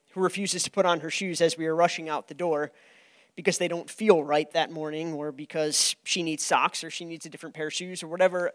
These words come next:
thousands of reasons that she has for that moment, that there's, that there's no need to rush in that moment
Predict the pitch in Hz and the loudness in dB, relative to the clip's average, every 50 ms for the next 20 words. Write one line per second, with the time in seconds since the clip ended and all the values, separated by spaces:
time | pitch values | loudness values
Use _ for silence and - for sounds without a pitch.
0 | _ _ 175 160 165 180 165 180 175 160 165 156 127 160 175 175 - 151 147 147 | _ _ 8 8 8 8 6 4 -2 -6 -6 -8 -8 -8 -8 -6 -6 -8 -8 -8
1 | 139 - - - - - - - - - _ _ _ _ 165 156 - - 175 - | -10 -10 -12 -16 -20 -20 -20 -20 -20 -20 _ _ _ _ -8 -6 -6 -6 -2 0
2 | 214 226 - - - 165 156 143 170 175 175 170 - - _ _ _ _ _ _ | 2 2 2 0 -2 -6 -6 -4 -4 -4 -6 -6 -8 -12 _ _ _ _ _ _
3 | _ _ _ _ _ _ _ _ _ _ _ - 190 - - 226 226 233 214 - | _ _ _ _ _ _ _ _ _ _ _ -10 4 8 10 10 10 10 6 2
4 | - - - - _ _ _ - - _ _ _ _ _ _ _ _ _ _ _ | 0 0 -2 -4 _ _ _ -20 -20 _ _ _ _ _ _ _ _ _ _ _
5 | _ _ _ _ _ _ _ _ _ _ _ _ _ _ _ _ _ _ _ _ | _ _ _ _ _ _ _ _ _ _ _ _ _ _ _ _ _ _ _ _
6 | _ _ _ _ _ - 170 - 196 - - 190 180 175 175 175 170 - 170 147 | _ _ _ _ _ -10 -4 -2 -2 -2 -2 -2 -4 -4 -4 -6 -8 -10 -6 -4
7 | 160 160 - - 147 160 147 - - 156 147 - - - | -4 -4 -4 -4 -8 -8 -10 -8 -8 -10 -12 -12 -14 -18